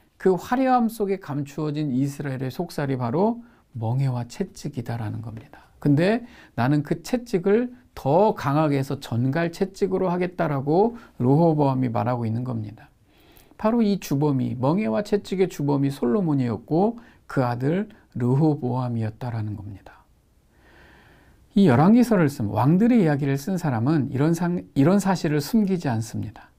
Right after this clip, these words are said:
그냥 돌아보고 반성하고자 하는 마음으로 썼기 때문에 이 사실을 다 드러내서 역사에 기록해 놓은 것입니다. 이렇게, 어, 이 르호보암은 정치적으로 미숙했습니다.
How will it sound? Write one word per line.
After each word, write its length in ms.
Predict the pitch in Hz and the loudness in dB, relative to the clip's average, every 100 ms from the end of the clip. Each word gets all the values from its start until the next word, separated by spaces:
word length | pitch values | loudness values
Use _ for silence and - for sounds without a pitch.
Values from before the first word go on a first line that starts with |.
| _ _ _ _ | _ _ _ _
그냥 300 | 143 156 160 - _ _ _ | 0 2 -2 -12 _ _ _
돌아보고 800 | - 135 143 139 117 135 196 - _ - | 0 2 4 0 -2 -2 -4 -8 _ -4
반성하고자 840 | 117 135 151 143 135 139 139 139 | 0 0 2 0 0 -2 -2 0
하는 180 | 131 123 | 0 2
마음으로 320 | 113 120 123 | 0 0 -4
썼기 320 | 156 180 202 | -6 -4 -2
때문에 480 | 143 120 135 165 143 - _ | -2 -2 -2 -2 -4 -10 _
이 100 | 139 | 0
사실을 420 | 139 175 - 175 - | 2 0 -2 -4 -6
다 600 | - - - - 165 185 | -10 -12 -10 -10 -4 -4
드러내서 760 | - 147 143 131 117 135 202 226 - - | 2 2 4 2 0 0 0 -4 -12 -8
역사에 480 | 107 - 127 120 110 | -6 -4 -4 -2 -2
기록해 580 | - 123 117 - 131 110 | -2 -2 -4 -6 -6 -4
놓은 300 | 113 120 120 | -2 0 0
것입니다. 600 | 113 - 107 104 - - _ _ - - - | 0 -4 -10 -12 -18 -20 _ _ -20 -20 -2
이렇게, 680 | 185 220 175 143 147 123 123 _ - - - | 0 2 2 2 2 -2 -6 _ -20 -18 -8
어, 500 | 107 107 110 113 - _ _ - - _ _ _ _ _ _ | -4 -4 -6 -10 -16 _ _ -20 -20 _ _ _ _ _ _
이 160 | 170 143 131 127 131 | -14 -14 -16 -18 0
르호보암은 760 | 139 165 208 160 123 127 160 127 | 4 6 6 6 4 4 2 0
정치적으로 680 | - 127 - 135 123 113 104 | 2 2 2 0 0 -2 -2
미숙했습니다. 880 | 107 113 - 120 110 110 101 - | -2 -4 -8 -10 -8 -10 -12 -16